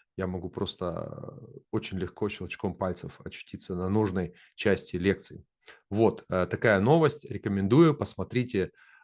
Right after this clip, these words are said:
э, Берешит, начало самое, э, в, э, с первой главы до восьмой везде, э, на всех лекциях, э, вставлен тайм-код. Э, третья новость, ну, такая долгожданная новость.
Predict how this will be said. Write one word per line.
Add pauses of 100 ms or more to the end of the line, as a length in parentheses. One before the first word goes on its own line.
(120)
э,
Берешит, (260)
начало
самое, (440)
э, (500)
в,
э,
с
первой
главы
до
восьмой (160)
везде, (180)
э,
на
всех
лекциях, (420)
э, (220)
вставлен
тайм-код. (640)
Э, (100)
третья
новость,
ну,
такая
долгожданная
новость.